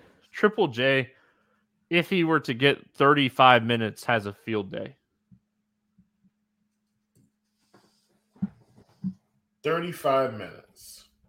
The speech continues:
Speaker 1: It's possible.
Speaker 2: I mean,
Speaker 1: It's not likely, but it's possible.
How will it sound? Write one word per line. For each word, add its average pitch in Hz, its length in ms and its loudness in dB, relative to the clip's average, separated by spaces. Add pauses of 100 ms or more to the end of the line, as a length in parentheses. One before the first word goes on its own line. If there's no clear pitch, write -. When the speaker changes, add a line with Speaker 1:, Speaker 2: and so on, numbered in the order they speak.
(960)
Speaker 1:
It's 185 120 -4
possible. 127 500 2 (2500)
Speaker 2:
I 123 60 -10
mean, 135 380 -4
Speaker 1:
It's 127 80 -8
not 147 220 4
likely, 123 380 2
but 110 140 -2
it's 104 140 -6
possible. - 500 -2